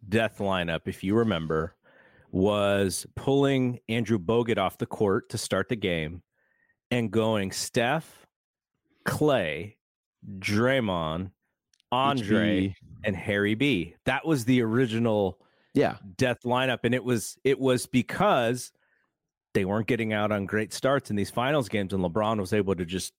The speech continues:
Speaker 1: slow the game down and walk it up and make it about, you know, very, very long possessions. And so they're like, "Nope, we're gonna get out, we're gonna run, we're gonna force them to change to us." And I think that's what the, that's what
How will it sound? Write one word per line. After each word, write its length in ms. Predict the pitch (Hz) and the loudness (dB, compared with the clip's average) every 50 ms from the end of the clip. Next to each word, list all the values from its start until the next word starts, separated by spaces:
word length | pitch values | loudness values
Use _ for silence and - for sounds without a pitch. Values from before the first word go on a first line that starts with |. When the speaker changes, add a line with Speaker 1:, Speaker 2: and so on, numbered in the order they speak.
| _ _ _ _ _ _ - | _ _ _ _ _ _ -6
Speaker 1:
slow 480 | - - - - 120 120 131 131 135 127 | -4 -2 0 2 2 4 4 4 4 2
the 100 | 120 110 | 2 0
game 300 | 107 120 120 120 117 107 | 0 0 0 0 0 0
down 380 | 113 113 113 113 113 113 107 | 0 0 0 0 0 0 0
and 220 | 95 87 82 80 82 | 0 -2 -4 -4 -8
walk 400 | - 85 90 117 123 127 - - 117 | -6 -2 0 2 2 2 0 0 0
it 80 | 107 | 0
up 320 | 110 110 110 113 - - 98 | 2 2 2 0 0 0 -2
and 200 | 87 80 80 - _ - - _ _ - | -4 -4 -4 -10 _ -20 -20 _ _ -4
make 300 | 92 104 113 107 - - | -2 0 0 0 0 -2
it 100 | 117 107 | -2 0
about, 360 | 101 92 107 104 104 101 - _ - | 0 0 0 0 0 -2 -4 _ -8
you 80 | 107 | -6
know, 240 | 95 87 82 82 82 | -4 -2 -2 -2 -2
very, 360 | 80 85 110 113 110 107 101 90 - - _ 85 82 | -2 -2 0 0 2 0 0 -2 -6 -12 _ -12 -4
very 260 | 90 107 107 107 101 | -2 0 0 0 0
long 420 | 101 101 104 107 110 110 110 95 | 0 0 0 0 0 -2 -2 -4
possessions. 560 | - 104 90 92 98 98 - - - 113 104 | -6 -6 -2 0 0 0 0 0 0 2 2
And 80 | 104 92 | 2 0
so 100 | - 95 | 0 -2
they're 140 | 87 101 101 | 0 0 0
like, 160 | 104 101 98 | 0 2 2
"Nope, 220 | 135 151 151 - _ 110 | 2 0 0 -2 _ -2
we're 100 | 120 117 | -2 0
gonna 160 | 104 117 113 | 0 0 -2
get 160 | 95 113 113 | 0 0 0
out, 260 | 120 123 120 123 - - _ - | 0 2 0 0 -2 -4 _ -8
we're 100 | 113 95 | -6 -4
gonna 200 | 101 87 82 85 | -4 -2 -2 0
run, 460 | 101 110 113 110 113 110 110 104 - _ _ _ _ _ _ - | 0 2 2 2 0 0 -2 -4 -8 _ _ _ _ _ _ -2
we're 120 | 113 104 | -2 0
gonna 160 | 110 104 95 | 0 -2 -4
force 400 | - - - 117 120 113 - - | -6 -4 0 2 2 2 0 -2
them 320 | - 113 104 104 104 104 - | 0 0 2 2 0 -2 -2
to 120 | - 104 | -4 -4
change 680 | - - - 139 120 117 113 107 104 107 98 - - _ - - _ _ _ _ _ _ _ _ _ - - - - | -2 0 0 0 0 0 -2 -2 -2 -4 -4 -8 -10 _ -18 -20 _ _ _ _ _ _ _ _ _ -20 -12 -6 -2
to 220 | - - 151 120 - - | 2 2 2 2 2 0
us." 340 | 156 160 117 85 - - 139 | 0 2 2 0 -2 -4 -2
And 80 | 135 | -2
I 100 | 131 131 | -2 0
think 260 | - - 240 240 - | 0 0 0 0 0
that's 260 | - 147 120 - - 120 | 0 -2 -2 -2 -2 -2
what 160 | 117 - - | -2 0 -2
the, 120 | 117 107 - | -4 -6 -4
that's 300 | - 127 113 101 - - | -4 -2 -2 -2 -4 -4
what 140 | - 87 - | -6 -6 -6